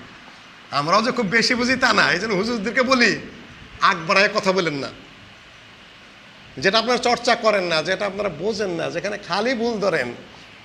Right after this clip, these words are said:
বিষয়টাই তো বোঝেন না, বিষয়টা অন্য, অন্যরকম। অনেক কাজ করতে হয়, অনেক সিদ্ধান্ত নিতে হয়, যেটা আপনার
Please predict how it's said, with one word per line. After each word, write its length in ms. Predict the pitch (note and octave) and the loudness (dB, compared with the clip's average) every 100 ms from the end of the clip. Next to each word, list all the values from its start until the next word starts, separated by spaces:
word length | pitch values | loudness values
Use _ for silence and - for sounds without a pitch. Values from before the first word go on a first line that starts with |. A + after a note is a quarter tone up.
| - - | -16 -2
বিষয়টাই 340 | G3+ D4 E4 | 4 6 6
তো 100 | E4 | 6
বোঝেন 240 | C#4 A3+ G#3 | 4 4 2
না, 200 | D3 A2+ - - - - - - - - - - | 0 -4 -10 -20 -20 -20 -20 -20 -20 -20 -18 -8
বিষয়টা 240 | D#3+ A3 | -2 2
অন্য, 240 | A#3+ B3+ C4 | 4 4 4
অন্যরকম। 840 | G#3+ G3+ A#3 B3+ A3+ F#3 D3 - - - - - - - - | 4 2 4 4 4 4 2 0 -14 -20 -20 -20 -20 -16 6
অনেক 500 | G#3 D#4 F#4 F4 F4+ | 10 12 12 10 10
কাজ 220 | G4 - | 8 8
করতে 280 | C4 C4 A3+ | 4 6 6
হয়, 80 | G#3+ | 8
অনেক 160 | G#3+ | 4
সিদ্ধান্ত 420 | - G#3+ D3+ F#3+ | 2 0 2 2
নিতে 240 | F3+ F3+ D#3 | 2 2 4
হয়, 220 | D3+ B2+ - - - - | 6 4 0 -12 -18 -6
যেটা 200 | C#3+ E3 | 0 4
আপনার 280 | F#3 F#3 F#3+ | 4 4 0